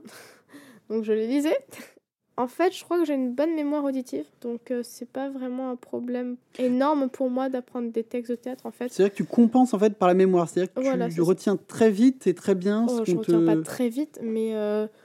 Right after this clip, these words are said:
Speaker 1: au bout de quelques, quelques relectures, ça va, je peux commencer à, à mémoriser le texte.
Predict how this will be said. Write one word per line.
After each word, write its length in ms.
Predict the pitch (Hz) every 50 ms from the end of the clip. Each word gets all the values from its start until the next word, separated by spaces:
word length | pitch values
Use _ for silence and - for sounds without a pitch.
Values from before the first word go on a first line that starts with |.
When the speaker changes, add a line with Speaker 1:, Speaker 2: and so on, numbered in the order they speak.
| _ _ _ _ _ _
Speaker 1:
au 120 | - 240 226
bout 220 | 233 247 254 269
de 580 | 240 247 233 226 226 226 220 214 214 208 214 214 _
quelques, 380 | - 247 240 233 _ - - 240 233 226 220 220 214 214 208 - 71 69 - - - - - _ _ _ _ _ _ _ _
quelques 320 | - 226 220 - 247 233
relectures, 600 | 214 233 220 240 226 226 - - - - 285 -
ça 160 | - 254 240
va, 160 | 233 247 247
je 140 | 247 - - _
peux 140 | - 226 220
commencer 500 | 220 - 226 226 220 220 - - - 262
à, 400 | 240 226 220 214 208 202 208 220 - _ _ _ _ _ _ _
à 60 | -
mémoriser 540 | 226 226 226 233 240 240 226 247 240 - 247
le 80 | 226 226
texte. 420 | - 214 208 - - - - _